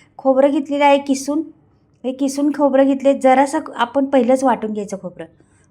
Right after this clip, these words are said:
तर मी जरा मिक्सरचं भांडं लावून घेते आणि वाटून घेते जरासं, थोडंसं फिरवून घ्यायचं, मग ते वाटलं जातं व्यवस्थित, म्हणून, अं,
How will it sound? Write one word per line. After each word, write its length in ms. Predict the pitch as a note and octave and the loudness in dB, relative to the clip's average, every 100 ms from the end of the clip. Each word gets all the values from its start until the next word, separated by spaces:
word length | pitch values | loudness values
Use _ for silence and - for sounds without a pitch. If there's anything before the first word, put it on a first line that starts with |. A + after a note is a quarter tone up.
| - | -14
तर 80 | A3 | -10
मी 120 | A3 | -4
जरा 380 | A3 A3 A#3 G#3+ | 0 2 2 0
मिक्सरचं 480 | A3 A3 A#3 A3 | -4 -8 -8 -6
भांडं 340 | A3 G#3+ G3+ A3 | -6 -6 -4 -2
लावून 260 | G#3+ G#3 | 0 0
घेते 340 | A#3 A#3+ C#4 C#4+ - _ - | -2 -4 -6 -10 -16 _ -10
आणि 140 | G3+ | -6
वाटून 340 | G#3 G3+ G#3 G3+ | -2 -2 -4 -6
घेते 220 | F#3+ F3+ | -8 -8
जरासं, 340 | E3+ E3+ - F#3+ | -8 -10 -14 -16
थोडंसं 320 | - C4 C#4 C#4+ | -4 -2 -2 -2
फिरवून 300 | C#4+ B3+ B3 | -4 -2 -2
घ्यायचं, 300 | A3+ A3 B3 - - - | -2 -4 -8 -12 -20 -18
मग 60 | A#3 C#4 | -6 2
ते 100 | C#4 | 4
वाटलं 440 | C4 A3 A3 B3+ | 4 0 0 2
जातं 260 | C4 - G3+ | 2 0 -2
व्यवस्थित, 380 | F#3 F#3 F3 - _ _ _ _ | -2 -4 -6 -20 _ _ _ _
म्हणून, 360 | A3 B3 D4+ D4 | -2 2 2 2
अं, 440 | C4 A#3 G#3+ G3 | 0 -2 -2 -6